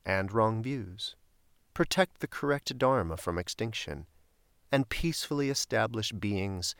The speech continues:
in the great awakening. And this will accomplish unfailing kinship." Moreover, Sumati, a bodhisattva who accomplishes four things will attain birth by transformation before Buddhas,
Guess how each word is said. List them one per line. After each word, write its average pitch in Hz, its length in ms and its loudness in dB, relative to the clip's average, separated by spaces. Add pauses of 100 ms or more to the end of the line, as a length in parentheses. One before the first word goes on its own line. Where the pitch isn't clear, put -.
(260)
in 87 140 -4
the 85 80 -2
great 90 480 -2
awakening. 80 720 -6 (960)
And 131 200 4
this 139 220 4
will 139 140 6
accomplish 92 600 -2
unfailing 117 760 0
kinship." 113 600 -4 (2000)
Moreover, 170 520 10
Sumati, 98 760 -6 (840)
a 156 80 6
bodhisattva 160 720 4
who 127 160 2
accomplishes 107 680 0
four 117 320 0
things 95 500 0
will 117 120 2
attain 123 380 0
birth 123 360 0
by 127 180 0
transformation 120 960 -2
before 113 440 0
Buddhas, 113 680 -8